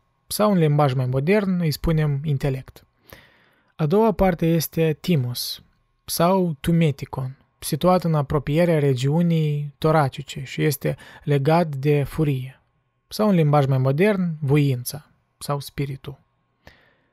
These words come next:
A treia parte este eros, sau epitumeticon, situat în stomac și este legat de dorințele carnale, sau, în limbaj mai simplu, pasiunea. Deci intelectul, voința și pasiunea.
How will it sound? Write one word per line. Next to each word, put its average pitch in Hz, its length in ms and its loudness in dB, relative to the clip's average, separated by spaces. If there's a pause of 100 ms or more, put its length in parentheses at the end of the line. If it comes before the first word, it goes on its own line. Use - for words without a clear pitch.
(420)
A 170 80 -2
treia 208 320 2
parte 185 680 -2
este 165 500 -2
eros, 139 600 -2 (120)
sau 156 520 -2 (180)
epitumeticon, 160 1080 -2 (400)
situat 185 420 0
în 170 100 0
stomac 156 500 2
și - 180 -4
este 156 200 -2
legat 147 360 2
de 147 80 2
dorințele 143 480 2
carnale, 139 640 -2 (440)
sau, 165 280 0
în 156 80 0
limbaj 139 320 0
mai 131 140 -6
simplu, 170 440 -2
pasiunea. 139 680 -4 (640)
Deci 143 200 -4
intelectul, 165 580 -2
voința 143 500 0
și - 180 -10
pasiunea. 135 560 -6